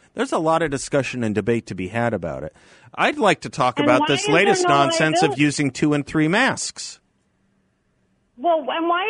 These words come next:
Speaker 2: is there no liability to any company or anybody
Speaker 1: Right.
Speaker 2: that's giving these vaccines? What if she finds out in six months' time that it's given her some awful
Speaker 1: Right.
Speaker 2: autoimmune
Speaker 1: Right.
Speaker 2: disease or rendered her
Speaker 1: I un-,
Speaker 2: sterile? What is,
Speaker 1: I
Speaker 2: where do you
Speaker 1: under-,
Speaker 2: go
Speaker 1: I,
Speaker 2: back to?
Speaker 1: right.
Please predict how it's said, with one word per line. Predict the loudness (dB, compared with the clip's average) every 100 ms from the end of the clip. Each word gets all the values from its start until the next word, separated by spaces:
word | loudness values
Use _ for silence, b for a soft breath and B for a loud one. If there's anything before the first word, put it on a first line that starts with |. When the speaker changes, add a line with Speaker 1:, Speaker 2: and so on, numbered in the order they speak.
| -2
Speaker 2:
is |
there | 0 0
no | 2
liability | 2 0 0 0 0 -2 -4
to | -4
any | -6 -4
company | -4 -2 -2 -2
or | -2
anybody | -2 -2 -2 -2
Speaker 1:
Right. | -2
Speaker 2:
that's | -4 -4
giving | -4 0 0
these | -2 -4
vaccines? | -8 -6 -4 -4 -2
What | -2
if | -4 -6
she | -8 -4
finds | -4 -4 -4
out | -2 -2
in | -4 -6
six | -8 -6
months' | -6 -6 -8
time | -4 -2 -2
that | -2
it's | -6 -8
given | -4 -4
her | -4 -6
some | -6
awful | -2 -2 -2 0
Speaker 1:
Right. | 2 0 -4 B B -4
Speaker 2:
autoimmune | -2 0 0 0 -2 0
Speaker 1:
Right. | 0 0
Speaker 2:
disease | -2 -2
or | -2
rendered | -2 -4 -4
her | -4 -6
Speaker 1:
I | -4
un-, | -2
Speaker 2:
sterile? | -2 -2 -2
What | -2 -2
is, | -4
Speaker 1:
I | 0 2
Speaker 2:
where | 2 2
do | 0
you |
Speaker 1:
under-, |
Speaker 2:
go | 0
Speaker 1:
I, | 0
Speaker 2:
back | 0 -2 -4 -8
to? | -2
Speaker 1:
right. | -2 -2 -6